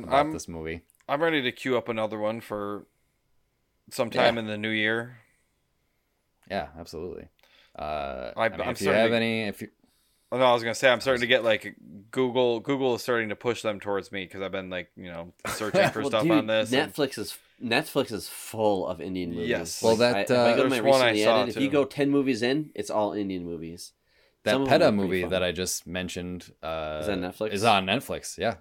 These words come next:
Speaker 2: Okay.
Speaker 3: I
Speaker 1: I think
Speaker 3: wanna do
Speaker 1: Netflix is
Speaker 3: a,
Speaker 1: a
Speaker 3: a,
Speaker 1: huge,
Speaker 3: I, I,
Speaker 1: Netflix
Speaker 3: I
Speaker 1: is a huge, uh, house for foreign films, I, we've come to
Speaker 3: Right.
Speaker 1: realize.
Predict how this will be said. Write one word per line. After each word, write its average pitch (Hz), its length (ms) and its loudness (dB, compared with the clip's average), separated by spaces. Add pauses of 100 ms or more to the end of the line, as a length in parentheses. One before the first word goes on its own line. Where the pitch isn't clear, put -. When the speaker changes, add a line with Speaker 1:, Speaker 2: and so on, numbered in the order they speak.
(120)
Speaker 2:
Okay. 107 300 -8
Speaker 3:
I 127 200 0
Speaker 1:
I 180 40 2
think - 140 4
Speaker 3:
wanna - 160 4
do 208 80 2
Speaker 1:
Netflix - 200 6
is 104 120 6
Speaker 3:
a, 104 180 0
Speaker 1:
a - 20 2
Speaker 3:
a, - 40 4
Speaker 1:
huge, 131 180 8
Speaker 3:
I, 156 40 8
I, 165 100 2
Speaker 1:
Netflix 160 420 2
Speaker 3:
I 185 60 0
Speaker 1:
is 165 80 -2
a 143 60 2
huge, 135 600 2 (220)
uh, 95 180 -6
house 101 360 2
for 87 340 -4
foreign 85 380 -2
films, 80 400 -8
I, 57 160 -10 (360)
we've 90 220 -12
come 82 220 -10
to - 140 -12
Speaker 3:
Right. 120 240 0
Speaker 1:
realize. 62 560 -8